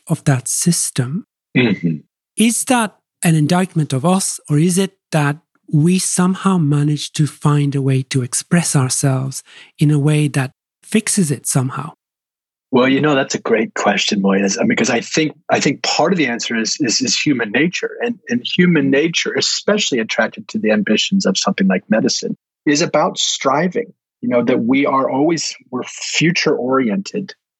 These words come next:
Speaker 2: beasts. We move towards things. And I think part of the appeal in some ways, and f-, for me, very nakedly, part of the appeal for going into medicine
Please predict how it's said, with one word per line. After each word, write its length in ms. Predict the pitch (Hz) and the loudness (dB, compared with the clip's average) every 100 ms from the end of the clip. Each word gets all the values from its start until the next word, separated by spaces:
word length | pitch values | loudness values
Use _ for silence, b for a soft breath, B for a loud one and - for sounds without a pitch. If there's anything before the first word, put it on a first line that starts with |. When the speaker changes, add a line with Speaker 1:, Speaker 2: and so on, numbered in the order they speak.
| 208 | -2
Speaker 2:
beasts. 560 | 165 190 - - - - | 2 2 0 -4 -4 0
We 180 | 113 110 | 2 2
move 540 | 110 135 160 156 - | 2 2 2 0 -2
towards 580 | - 139 147 151 139 - | -2 0 2 0 -2 -6
things. 520 | - - 202 - - - _ _ | -6 -10 -10 -12 -14 -14 _ _
And 160 | 135 135 | 0 2
I 100 | 135 | -2
think 500 | - 180 170 - - - | -2 -2 -2 -4 -8 -2
part 300 | 156 156 143 | 2 2 0
of 160 | 104 | -2
the 140 | 123 120 | -2 -2
appeal 640 | 110 - - 190 302 226 | -2 -6 0 2 2 0
in 120 | 120 | 0
some 260 | - 120 113 | -4 -6 -6
ways, 340 | 113 117 117 | -2 -2 0
and 280 | 143 135 139 | 2 2 0
f-, 220 | - 139 | -8 -2
for 80 | - | 2
me, 260 | 156 226 98 | 2 2 0
very 260 | 151 160 | 0 0
nakedly, 420 | 135 151 - 127 | 0 0 -2 -4
part 240 | - - 131 | -2 -2 0
of 80 | 123 | 0
the 80 | |
appeal 580 | 110 - - 180 247 160 - | -2 -2 0 0 0 -2 -4
for 160 | 143 135 | -4 0
going 200 | 139 123 | 0 2
into 120 | 117 | 2
medicine 400 | 143 190 - | 2 0 -2